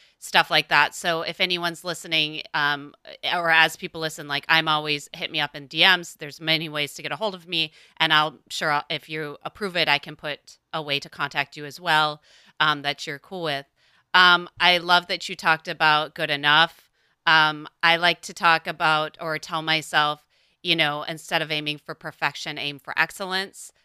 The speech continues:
because I know I can do excellence. If you have striven your whole life, if you've strived your whole life for perfection, you've always been excellent, but it's never been good enough for you because you've been trying to get to perfection, which doesn't even exist. So there's that one. And then I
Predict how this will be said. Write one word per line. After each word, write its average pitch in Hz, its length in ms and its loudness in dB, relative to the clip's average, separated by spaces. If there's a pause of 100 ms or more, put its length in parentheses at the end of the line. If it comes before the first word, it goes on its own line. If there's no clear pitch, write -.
because 196 240 -4
I 175 160 6
know 185 300 2
I 247 100 6
can 247 240 -4
do 185 140 -8
excellence. 151 480 -2
If 170 120 -16
you 226 120 -6
have 330 120 -6
striven 226 420 -2
your 185 140 -2
whole 185 240 -4
life, 156 220 0
if 160 80 -16
you've 240 140 -8
strived 226 340 4
your 175 100 -6
whole 214 200 -4
life 196 200 4
for 175 120 -14
perfection, 247 720 -2 (260)
you've 226 200 -2
always 254 460 6
been 202 200 2
excellent, 180 560 2 (260)
but 214 100 0
it's 214 140 -2
never 220 260 6
been 208 140 4
good 202 160 4
enough 170 260 4
for 156 120 -8
you 139 180 -2
because 165 320 -8
you've 196 140 -6
been 202 100 0
trying 165 300 4
to 165 80 -4
get 165 140 -4
to 170 60 -14
perfection, 175 460 -2
which 156 220 -14
doesn't 151 280 -2
even 143 220 -8
exist. 139 520 -6 (300)
So 196 200 -2
there's 190 220 4
that 196 200 6
one. 202 100 0
And 196 120 -4
then 196 100 0
I 196 100 6